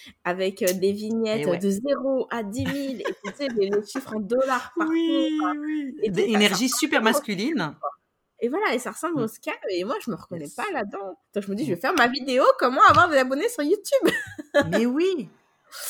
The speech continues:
Speaker 2: mais oui.
Speaker 1: Il y a un vrai manque.
Speaker 2: Il y a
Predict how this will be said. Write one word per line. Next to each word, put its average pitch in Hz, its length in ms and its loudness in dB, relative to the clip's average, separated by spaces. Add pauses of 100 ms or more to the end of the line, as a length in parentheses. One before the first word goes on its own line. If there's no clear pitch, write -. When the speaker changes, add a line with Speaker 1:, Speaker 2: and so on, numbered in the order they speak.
Speaker 2:
mais 208 240 0
oui. 262 480 -2
Speaker 1:
Il - 20 -10
y - 20 -2
a 202 40 2
un 349 320 -4
vrai 320 120 -2
manque. 277 240 -10 (1080)
Speaker 2:
Il 247 40 -10
y - 20 -4
a 440 40 -2